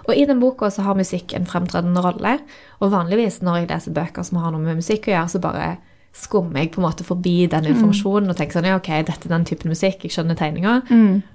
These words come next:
Speaker 1: og så bryr jeg meg ikke så mye mer med det. Men denne gangen så har jeg faktisk lagt en spilleliste basert på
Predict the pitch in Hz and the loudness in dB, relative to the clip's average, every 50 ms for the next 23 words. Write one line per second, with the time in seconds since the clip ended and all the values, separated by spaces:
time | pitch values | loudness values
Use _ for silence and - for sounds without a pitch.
0 | - - 202 196 190 - - 180 175 170 160 160 175 175 175 180 175 - - 180 | -6 -2 0 0 0 0 -2 0 0 2 2 2 2 4 2 2 0 0 -4 -4
1 | 175 - 180 160 156 160 156 160 160 160 151 156 156 156 165 175 185 170 175 170 | -4 -2 -2 -2 0 0 0 0 0 0 0 0 0 0 2 2 2 2 0 0
2 | 185 - - - 190 190 196 175 170 180 202 214 208 196 - 190 170 185 180 185 | -2 -4 -2 0 2 2 2 2 2 2 2 2 0 0 0 -2 0 0 0 0
3 | 185 - 185 - - - - 190 175 180 196 - - - - 190 175 - - - | -2 -4 -8 -10 -10 -8 -2 0 0 0 0 -2 -6 -6 -4 -4 -4 -4 -4 -4
4 | 196 165 - 156 165 196 214 208 - - - - 156 - - 180 - - - 165 | -4 -2 -2 -2 -2 -2 -2 -4 -6 -6 -6 -6 -6 -4 -4 -2 -2 0 -2 0
5 | 160 190 190 - - - - - - 170 160 160 165 | -2 -2 -4 -6 -12 -18 -14 -8 -4 -2 -2 0 -2